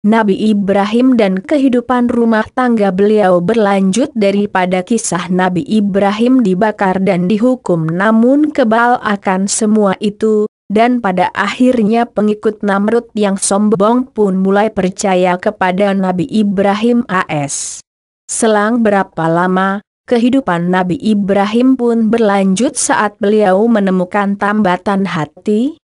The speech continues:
yakni Siti Sarah dan Siti Hajar yang keduanya dipertemukan dengan Nabi Ibrahim atas kehendak Allah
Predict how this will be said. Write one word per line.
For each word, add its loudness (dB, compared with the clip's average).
yakni 0
Siti 0
Sarah -2
dan 0
Siti 0
Hajar 0
yang 0
keduanya 0
dipertemukan -2
dengan 0
Nabi -2
Ibrahim 0
atas -6
kehendak 0
Allah 0